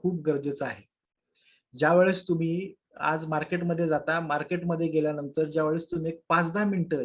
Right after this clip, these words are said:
ज्या काय मी आता तुम्हाला जे काय आकडे सांगितले, ज्या काय गोष्टी सांगितल्या, जी काय माती सांगितली, मातीची जी काय तत्व आहेत, ह्या सगळ्या गोष्टी सांगितल्या, हे जर तुम्ही डिस्कस केलं,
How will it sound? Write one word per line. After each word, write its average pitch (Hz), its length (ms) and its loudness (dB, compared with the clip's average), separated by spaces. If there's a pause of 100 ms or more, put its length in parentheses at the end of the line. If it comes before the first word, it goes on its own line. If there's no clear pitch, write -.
ज्या 156 120 0
काय 170 200 -2
मी 170 100 -2
आता 165 220 -4
तुम्हाला 151 340 -4
जे 151 120 -4
काय 156 120 -2
आकडे 156 280 -4
सांगितले, 147 460 -6
ज्या 147 160 -2
काय 151 180 -6
गोष्टी 147 340 -6
सांगितल्या, 147 460 -8
जी 151 160 -4
काय 156 160 -2
माती 147 340 -4
सांगितली, 143 600 -4 (400)
मातीची 160 400 0
जी 160 120 0
काय 175 280 -2
तत्व 185 320 -2
आहेत, 185 160 0
ह्या 175 100 2
सगळ्या 160 240 0
गोष्टी 147 260 -10
सांगितल्या, 139 440 -6
हे 160 200 -2
जर 175 120 -4
तुम्ही 175 340 -2
डिस्कस 190 420 -2
केलं, 151 320 2